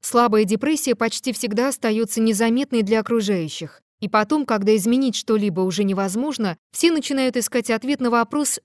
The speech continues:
почему человек так внезапно и как будто бы совершенно беспричинно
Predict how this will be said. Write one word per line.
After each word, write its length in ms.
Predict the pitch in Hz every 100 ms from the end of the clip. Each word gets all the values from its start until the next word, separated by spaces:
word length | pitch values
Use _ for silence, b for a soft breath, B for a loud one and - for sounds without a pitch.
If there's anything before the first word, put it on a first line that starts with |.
| -
почему 440 | 247 - 311 320
человек 460 | 240 220 214 220 214
так 220 | 220 202
внезапно 720 | 196 202 175 262 302 220 175 _
и 80 | 202
как 220 | 240 233
будто 240 | 269 320 254
бы 100 | 254
совершенно 560 | - 233 226 320 294
беспричинно 800 | 233 240 - 208 - 302 277 226